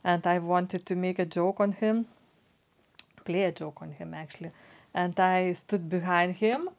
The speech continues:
He could not see me. And I would start blinking just like crazy, <laughs> and his pages started to turn, like,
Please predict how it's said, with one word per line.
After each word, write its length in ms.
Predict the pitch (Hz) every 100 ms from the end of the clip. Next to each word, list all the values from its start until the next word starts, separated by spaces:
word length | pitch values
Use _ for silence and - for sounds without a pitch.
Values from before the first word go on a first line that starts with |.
| _ _ _
He 180 | - 220
could 200 | 220 214
not 220 | 190 196
see 300 | - 190 196
me. 280 | 214 285 359 - _ _ _ _ - - - - -
And 400 | 202 214 220 220
I 120 | 220 214
would 200 | 214 220
start 600 | - 220 196 185 190 180
blinking 500 | 240 330 320 233 196
just 280 | 202 208 -
like 180 | 190 196
crazy, 400 | 220 247 - 190
<laughs> 0 |
and 200 | 208 196
his 220 | 196 202
pages 360 | - 208 214 190
started 460 | - 185 196 202 180
to 100 | 185
turn, 360 | 185 196 196 175
like, 300 | 165 170